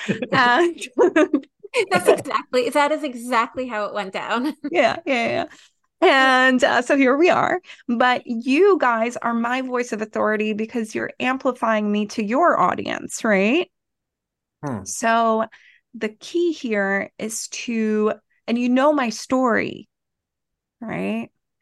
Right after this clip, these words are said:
Speaker 2: So, and it was easy for you to have me on because you know my story. So the same thing for the artists listening. Somebody will know your story.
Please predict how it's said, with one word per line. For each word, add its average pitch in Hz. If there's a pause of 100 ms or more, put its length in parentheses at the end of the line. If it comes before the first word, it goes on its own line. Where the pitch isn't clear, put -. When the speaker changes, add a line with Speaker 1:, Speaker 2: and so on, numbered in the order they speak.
(320)
Speaker 2:
So, 208
and 220
it 220
was 226
easy 262
for 226
you 208
to 214
have 202
me 233
on 349
because 208
you 208
know 196
my 190
story. 208
So -
the 240
same 262
thing 202
for 208
the 196
artists 202
listening. 190
Somebody 233
will 262
know 185
your 233
story. 185